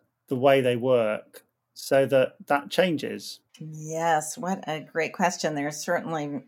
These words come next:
Speaker 2: a lot of experience, and I think that what we have learned at I D Insight, and we're not alone in this, is that, uh,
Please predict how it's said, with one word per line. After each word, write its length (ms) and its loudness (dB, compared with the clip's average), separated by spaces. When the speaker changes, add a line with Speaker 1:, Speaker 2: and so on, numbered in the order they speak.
Speaker 2:
a 160 2
lot 520 0
of 480 -2
experience, 880 -6
and 100 -4
I 100 -6
think 360 -10
that 260 0
what 240 -4
we 280 -8
have 440 -6
learned 280 4
at 120 6
I 120 2
D 160 -6
Insight, 400 0
and 160 0
we're 100 -2
not 280 -2
alone 520 -2
in 160 0
this, 500 -4
is 580 -6
that, 800 -2
uh, 600 -2